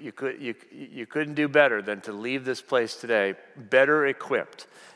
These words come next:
to enter into a spiritual friendship yourself as a strategy for, for refreshing and renewing your life. So with that, can we give Wes Hill a warm U P C welcome? I know you'll be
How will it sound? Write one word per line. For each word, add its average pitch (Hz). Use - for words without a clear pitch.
to 110
enter 127
into 120
a 101
spiritual 127
friendship 117
yourself 98
as 98
a 90
strategy 110
for, 90
for 90
refreshing 107
and 90
renewing 85
your 90
life. 76
So -
with 151
that, 147
can 143
we 196
give 226
Wes 196
Hill 160
a 131
warm 139
U 135
P 135
C 131
welcome? 123
I 117
know 139
you'll 143
be 120